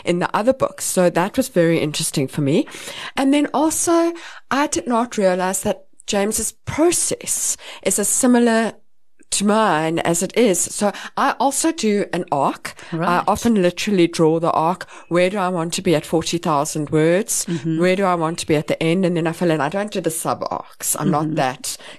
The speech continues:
Speaker 1: clever, but I do do the arc. And then I also, what he talked about, about the characters taking over.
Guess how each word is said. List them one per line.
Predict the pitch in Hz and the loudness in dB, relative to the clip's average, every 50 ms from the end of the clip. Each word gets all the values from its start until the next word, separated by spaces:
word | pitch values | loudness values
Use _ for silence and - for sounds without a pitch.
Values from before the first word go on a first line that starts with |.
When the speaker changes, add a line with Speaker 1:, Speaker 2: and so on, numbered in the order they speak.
| - - | -12 -6
Speaker 1:
clever, | - 170 135 123 - 95 98 185 - - - - - - - | -2 0 0 0 0 0 -2 -2 -6 -10 -16 -18 -12 -6 -4
but | 165 | -2
I | 160 156 | 0 -2
do | 156 - 175 165 | -2 -2 -2 -2
do | 160 - 185 | 0 0 0
the | 170 156 - - | 0 0 -2 -2
arc. | 147 156 160 196 302 - - - - - - - - - - | 0 0 0 0 0 -2 -8 -14 -14 -14 -14 -14 -12 -6 -2
And | 202 214 226 | 0 2 2
then | 220 208 | 4 4
I | 240 233 | 2 2
also, | - 202 262 277 - - 294 269 - | 2 2 2 2 2 2 2 2 2
what | 190 220 233 226 | 0 -2 -2 -2
he | 233 240 | -4 -6
talked | 233 - 285 285 277 277 - | -4 0 0 0 0 0 -4
about, | 277 - 233 226 214 | -6 -4 -2 -2 -2
about | - - - 196 196 196 | -4 -2 -2 -2 -2 -2
the | - 214 | -4 -6
characters | - - 233 240 233 240 262 254 - - 254 226 - - | -4 -2 0 2 2 2 2 0 -2 0 0 0 0 -2
taking | - - 214 190 190 - 202 196 175 - | -4 0 0 0 0 0 -4 -6 -4 -2
over. | 175 175 175 175 170 185 180 175 175 175 | 0 2 2 4 4 4 2 2 2 0